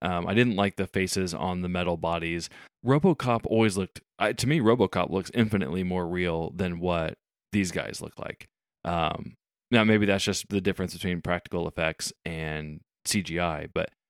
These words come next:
I was not a fan of the faces on the all metallic bodies. It, it didn't do anything for me. I, I didn't think it looked, I guess what I'm trying to say is I don't think it looked bad. I just don't like that style. Um, and, and we've talked about this before on the podcast, whether it's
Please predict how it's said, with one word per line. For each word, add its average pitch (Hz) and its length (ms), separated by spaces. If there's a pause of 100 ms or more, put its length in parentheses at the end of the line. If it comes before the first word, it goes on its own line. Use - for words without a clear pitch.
(120)
I 113 140
was 104 160
not 92 200
a 92 60
fan 85 480
of 82 240
the 85 120
faces 85 520
on 85 160
the 85 100
all 80 220
metallic 80 540
bodies. 78 420
It, 87 160
it 90 140
didn't 95 320 (420)
do 95 180
anything 92 260
for 92 180
me. 92 200 (260)
I, 85 260
I 113 60
didn't 131 360
think 117 220
it 76 100
looked, 101 400 (680)
I 117 60
guess 135 140
what 185 80
I'm 127 60
trying 117 140
to 101 40
say 101 100
is 92 100
I - 140
don't 123 160
think 127 140
it 92 100
looked 95 440 (180)
bad. 92 540 (160)
I 104 120
just 95 260
don't 92 280 (100)
like 87 400
that 78 320
style. - 640
Um, 87 320
and, 110 160
and 123 100
we've 139 100
talked 110 160
about 98 140
this 90 160
before 95 260
on 85 60
the 82 80
podcast, 87 440
whether 87 140
it's 85 120